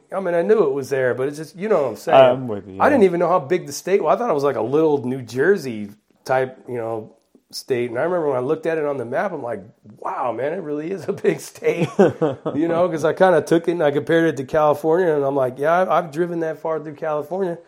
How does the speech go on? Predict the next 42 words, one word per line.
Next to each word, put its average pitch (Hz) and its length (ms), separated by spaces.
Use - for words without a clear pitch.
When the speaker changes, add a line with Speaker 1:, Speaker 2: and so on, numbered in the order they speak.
Speaker 1:
Wow, 151 320
man, 147 220
I 190 80
never 151 320
would 151 140
have 165 80
made 160 220
it." 92 140
You 180 100
know, 165 60
I, 156 140
I 147 140
would 190 160
have 143 120
just 147 200
probably 165 460
gotten 151 300
a 120 40
few 156 220
more 160 180
blocks 135 400
and 131 100
my, 117 200
my 120 140
car 117 280
would 107 80
have 104 80
been 110 180
done. 104 340
I 139 120
Speaker 2:
Yeah. 131 120
Speaker 1:
probably 175 260
wouldn't 151 240
have 127 80
even 120 140
made 113 160
it 107 100
to 104 60
Yukon. 104 480
No 127 160
way. 110 220
So 135 460